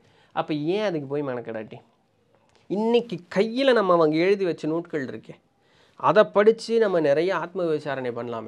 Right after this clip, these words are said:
அதுலயே நம்ம முன்னேறதுக்குண்டான வழி ஏகப்பட்டது இருக்குமே, இல்லையா? அதுக்கு ஃபோக்கஸ் பண்ணுங்க.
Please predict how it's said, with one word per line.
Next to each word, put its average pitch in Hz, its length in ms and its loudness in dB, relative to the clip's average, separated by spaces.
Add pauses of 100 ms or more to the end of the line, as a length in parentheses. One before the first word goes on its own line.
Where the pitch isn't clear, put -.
(120)
அதுலயே 196 380 4
நம்ம 180 280 -2
முன்னேறதுக்குண்டான 139 580 -6
வழி 123 280 -6
ஏகப்பட்டது 131 460 -6
இருக்குமே, - 280 -12 (600)
இல்லையா? 127 320 -6 (680)
அதுக்கு 185 400 -6
ஃபோக்கஸ் 220 420 -4
பண்ணுங்க. 135 320 -8